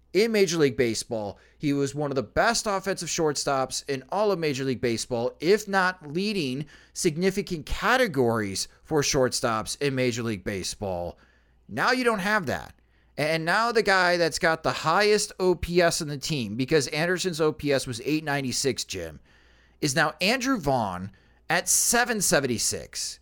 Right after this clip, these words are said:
Okay, that's a huge drop-off. That's a hundred twenty point drop-off from the best to the second best. And now it's Andrew Vaughn in the active lineup for the White Sox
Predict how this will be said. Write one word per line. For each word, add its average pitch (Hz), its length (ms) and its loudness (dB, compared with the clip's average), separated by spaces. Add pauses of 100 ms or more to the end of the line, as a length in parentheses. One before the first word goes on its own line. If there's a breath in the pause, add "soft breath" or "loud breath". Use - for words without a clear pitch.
(100)
Okay, 190 220 0
that's 233 260 0
a 208 80 4
huge 214 460 -2
drop-off. 139 340 2
That's 151 160 -4
a 147 80 0
hundred 220 480 -2
twenty 196 300 -2
point 170 280 -4
drop-off 131 520 2
from 123 100 -6
the 113 80 -4
best 170 540 2 (540 soft breath)
to 160 100 0
the 151 100 2
second 139 400 2
best. - 420 -10
And 143 240 2
now 175 260 4
it's 165 180 -2
Andrew 160 400 -2
Vaughn 170 400 4
in 143 160 -4
the 139 100 0
active 127 380 0
lineup 123 300 2
for 127 100 -4
the 117 100 0
White 113 240 0
Sox 110 420 -2